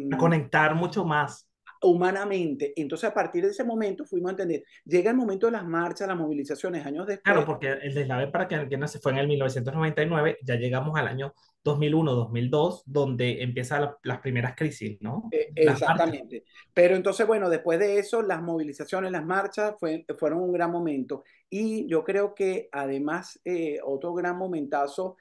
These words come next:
Speaker 2: era el que la gente se quedó con la costumbre de llamar, "Mira, están, eh, robando o pasó tal cosa en la esquina tal". Entonces nosotros contestamos el teléfono. A mí a veces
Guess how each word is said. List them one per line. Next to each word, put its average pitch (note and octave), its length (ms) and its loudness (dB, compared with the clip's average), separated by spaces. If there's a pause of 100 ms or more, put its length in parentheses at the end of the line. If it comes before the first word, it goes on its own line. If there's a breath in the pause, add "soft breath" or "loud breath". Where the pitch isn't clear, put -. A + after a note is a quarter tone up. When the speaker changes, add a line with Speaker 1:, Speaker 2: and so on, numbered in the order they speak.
(280 soft breath)
Speaker 2:
era E3 480 0
el D#3 240 0
que D3 160 -2
la C#3 160 0
gente F#3 480 -4
se D3+ 220 -4
quedó C3 260 -2
con E3+ 100 -2
la F3 120 -4
costumbre F3 460 -6
de C#3 40 0
llamar, C3 420 -4 (260 soft breath)
"Mira, G3 380 -2
están, F3+ 640 -4
eh, G#3 300 -6 (140)
robando G#3 640 2
o E3 380 0
pasó D#3+ 300 -4
tal G3+ 180 0
cosa A3 240 -2
en G3+ 60 -4
la E3+ 60 -4
esquina E3+ 360 -4
tal". A#2+ 280 -6 (280 soft breath)
Entonces C#3+ 380 -6
nosotros D#3+ 420 -4
contestamos C3 480 -6
el C3 60 -8
teléfono. C#3+ 340 -6
A B2 40 -6
mí B2+ 120 -4
a B2+ 60 -6
veces D#3 360 0